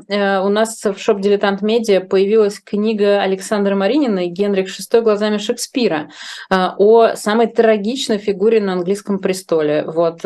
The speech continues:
такая вот реклама, пожалуйста, Шоп «Дилетант Медиа», что называется, вы помните, где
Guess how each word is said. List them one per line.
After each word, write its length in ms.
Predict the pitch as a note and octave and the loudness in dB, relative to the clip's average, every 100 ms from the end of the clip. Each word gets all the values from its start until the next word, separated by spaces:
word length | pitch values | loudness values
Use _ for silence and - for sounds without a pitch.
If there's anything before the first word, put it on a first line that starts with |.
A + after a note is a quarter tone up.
| - | -4
такая 400 | F3 E3+ F#3+ E3+ | -2 2 2 2
вот 180 | D#3+ E3+ | 0 -4
реклама, 480 | F#3 A3+ D4 D4+ C4 | 0 2 4 4 2
пожалуйста, 640 | G3 F#3+ A3+ A#3 - G3 | 0 2 2 0 -2 -2
Шоп 200 | F#3+ E3+ | -2 -6
«Дилетант 360 | E3+ E3+ F3 E3+ | -4 -2 -2 0
Медиа», 360 | A3 A3+ G3+ | 0 2 0
что 160 | G3 F3+ | -2 -6
называется, 480 | F3 F3 E3+ - E3 - - | -2 0 -2 -4 -10 -12 -6
вы 200 | F3 F#3 | -2 0
помните, 460 | F#3 A3 A3 G3+ F3+ | 2 2 2 0 -4
где 420 | E3+ F3+ G3+ F#3+ | -2 0 2 0